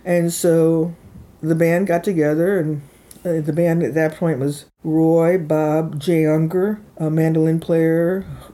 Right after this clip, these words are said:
extraordinary who went on to write the music for the Ken Burns Civil War series. Um, uh, Charlie Chin, who's out here now, um, a-, also excellent,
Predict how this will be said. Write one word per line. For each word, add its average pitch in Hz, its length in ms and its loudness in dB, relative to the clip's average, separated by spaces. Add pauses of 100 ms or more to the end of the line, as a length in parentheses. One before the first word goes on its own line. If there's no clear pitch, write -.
extraordinary 151 680 -2
who 170 100 0
went 160 180 0
on 156 280 -2
to 156 320 0
write 151 240 0
the 165 80 -4
music 156 360 -2
for 156 480 -2
the 147 120 -2 (160)
Ken 170 260 -2
Burns 156 440 -2
Civil 156 340 -2
War 156 360 -2 (280)
series. 180 640 -4 (100)
Um, 151 400 -6 (380)
uh, 170 180 -2
Charlie 170 420 2
Chin, 170 540 -2
who's 160 160 -2
out 143 200 0
here 156 160 0
now, 160 440 -4
um, 131 460 -8 (320)
a-, - 240 -8
also 156 320 -4
excellent, 151 580 -6